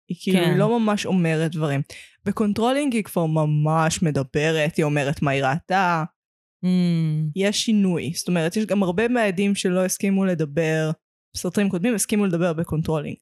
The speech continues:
Speaker 1: זה העדכון המשמעותי. אה,
Speaker 2: קונטרולינג זה הסרט הכי חדש?
Speaker 1: כן, אבל בכמה ימים, כי וי-, בריטני ורסס ספירס יצא ממש כמה ימים לפניו. אה, והספיישל של C N N גם היה לא מזמן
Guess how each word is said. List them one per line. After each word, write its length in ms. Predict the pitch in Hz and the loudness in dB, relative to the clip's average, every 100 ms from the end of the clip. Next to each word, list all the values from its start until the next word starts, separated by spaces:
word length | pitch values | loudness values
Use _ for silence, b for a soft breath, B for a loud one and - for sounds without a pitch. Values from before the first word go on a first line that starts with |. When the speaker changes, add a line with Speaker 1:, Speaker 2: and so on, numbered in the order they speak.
| _ _ _ _ _ _ _ _ - | _ _ _ _ _ _ _ _ -6
Speaker 1:
זה 160 | 180 247 | 0 0
העדכון 480 | 233 175 - 220 | 0 -4 -2 0
המשמעותי. 920 | 214 185 - 175 151 147 - 170 196 381 - _ _ _ _ _ - | 2 0 0 -2 -4 -6 -4 -2 0 -2 -8 _ _ _ _ _ -2
אה, 120 | 202 | 2
Speaker 2:
קונטרולינג 560 | 196 180 175 208 233 214 | 4 4 2 2 0 0
זה 120 | 180 | -2
הסרט 360 | 160 180 180 | -2 -4 -4
הכי 180 | 170 175 | -4 -6
חדש? 500 | 165 196 240 277 - _ - - - | -4 -4 -4 -6 -14 _ -20 -16 -6
Speaker 1:
כן, 240 | 277 269 226 | -2 0 0
אבל 140 | 196 | 0
בכמה 360 | 170 - 214 247 | -2 0 0 2
ימים, 340 | 185 196 170 175 | 2 2 0 0
כי 100 | 185 | -2
וי-, 140 | 185 - | -2 -2
בריטני 320 | 185 196 220 | -2 0 2
ורסס 280 | 196 196 196 | 0 -2 -4
ספירס 320 | - 202 196 | 0 0 0
יצא 240 | 185 - 180 | -2 0 0
ממש 180 | 170 - | 0 0
כמה 200 | 175 175 | 0 2
ימים 220 | 165 170 | 2 0
לפניו. 360 | - 147 143 143 - _ _ _ _ _ _ _ _ _ _ | -2 -4 -4 -6 -14 _ _ _ _ _ _ _ _ _ _
אה, 520 | 185 180 175 170 170 165 165 - 165 | -2 0 2 2 2 0 0 -4 -4
והספיישל 460 | 160 156 - 175 180 | -2 0 0 0 0
של 140 | 165 | 0
C 300 | 165 - 160 | -2 -2 -2
N 200 | 156 156 | -2 -4
N 40 | 160 | -4
גם 220 | 175 180 | -4 -4
היה 240 | 240 285 302 | -6 -4 -2
לא 140 | 311 | -2
מזמן 320 | 349 330 330 | -2 -2 -2